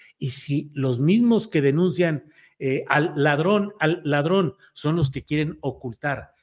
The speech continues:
lo que está haciendo el que ellos, aquel a quien ellos protegen?". Bastaría revisar el historial,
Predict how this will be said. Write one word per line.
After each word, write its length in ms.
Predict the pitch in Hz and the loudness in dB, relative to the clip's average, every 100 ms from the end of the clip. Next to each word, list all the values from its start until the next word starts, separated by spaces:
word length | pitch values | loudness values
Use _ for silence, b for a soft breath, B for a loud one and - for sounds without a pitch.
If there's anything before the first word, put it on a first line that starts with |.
| _ | _
lo 180 | 123 123 | -8 -6
que 80 | 127 | -8
está 220 | - 135 | -8 -6
haciendo 580 | 139 135 131 135 143 - | -6 -6 -6 -4 -6 -8
el 140 | 123 - | -14 -10
que 180 | 120 | -8
ellos, 440 | 127 127 127 - _ _ - | -6 -6 -10 -12 _ _ -14
aquel 420 | - - 139 - | -12 -4 -4 -4
a 40 | 127 | -10
quien 220 | - 120 | -8 -6
ellos 400 | 123 127 - _ _ _ | -4 -6 -10 _ _ _
protegen?". 640 | 117 113 120 107 127 - _ _ _ _ _ - | -6 -4 -6 -8 -12 -12 _ _ _ _ _ -12
Bastaría 720 | 95 - 117 139 185 214 - | -10 -6 -4 0 0 0 -4
revisar 640 | - 139 127 170 165 170 - | -2 0 0 -2 -2 -2 -4
el 120 | 135 | -4
historial, 800 | 131 127 131 123 151 185 220 220 | -4 -6 -6 -2 0 0 0 -4